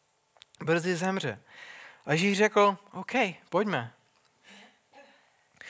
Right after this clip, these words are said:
A nevím, jestli si dokážeme dost dobře představit ulici v Kafarnaum v té době s tím davem lidí, kteří byli okolo Ježíše, ale jak jdou, tak je to prostě člověk na člověku. Je to prostě,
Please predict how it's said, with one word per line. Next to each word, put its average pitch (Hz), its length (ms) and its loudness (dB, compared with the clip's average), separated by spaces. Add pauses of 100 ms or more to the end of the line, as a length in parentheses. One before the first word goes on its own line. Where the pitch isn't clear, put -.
(260)
A 160 220 8
nevím, 220 260 4
jestli 214 200 2
si 208 120 0
dokážeme 196 480 4
dost 185 160 2
dobře 190 360 4
představit 196 580 2
ulici 170 360 -2
v - 60 -8
Kafarnaum 160 720 4
v - 60 -12
té 156 140 0
době 139 460 2 (460)
s - 120 -4
tím 175 180 0
davem 175 280 6
lidí, 175 220 -2
kteří 165 240 -4
byli 160 180 4
okolo 165 240 4
Ježíše, 156 760 0 (840)
ale 156 140 0
jak 175 180 2
jdou, 180 580 2
tak 156 140 -4
je 175 100 -4
to 180 80 -4
prostě 180 340 -2
člověk 185 420 2
na 185 140 0
člověku. 175 640 0 (720)
Je 156 60 -12
to 165 100 -8
prostě, 190 460 2